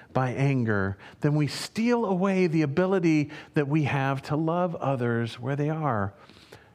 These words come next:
And one of the things that we never want to have happen is for our indignation, our anger, our righteous perspective of ourselves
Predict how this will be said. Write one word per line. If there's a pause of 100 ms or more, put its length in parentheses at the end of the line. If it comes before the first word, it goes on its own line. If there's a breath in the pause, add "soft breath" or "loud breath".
(240 loud breath)
And
one
of
the
things
that
we
never
want (560 loud breath)
to
have
happen (340 loud breath)
is
for
our
indignation,
our (320 loud breath)
anger,
our
righteous
perspective
of
ourselves